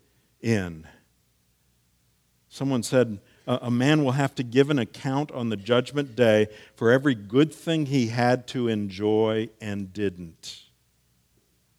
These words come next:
We'll have to account for it if that's accurate.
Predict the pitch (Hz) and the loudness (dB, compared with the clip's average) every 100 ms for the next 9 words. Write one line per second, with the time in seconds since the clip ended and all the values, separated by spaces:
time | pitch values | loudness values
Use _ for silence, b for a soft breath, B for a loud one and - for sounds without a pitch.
0 | _ _ _ _ _ _ _ _ _ _ | _ _ _ _ _ _ _ _ _ _
1 | _ _ _ _ _ _ _ _ _ _ | _ _ _ _ _ _ _ _ _ _
2 | _ - 92 101 - 110 101 113 110 - | _ -18 -14 -14 -6 -6 -4 -4 -6 -6
3 | 98 92 90 - 98 92 - 95 95 - | -4 -4 -4 -8 -8 -8 -6 -8 -8 -16
4 | 82 | -18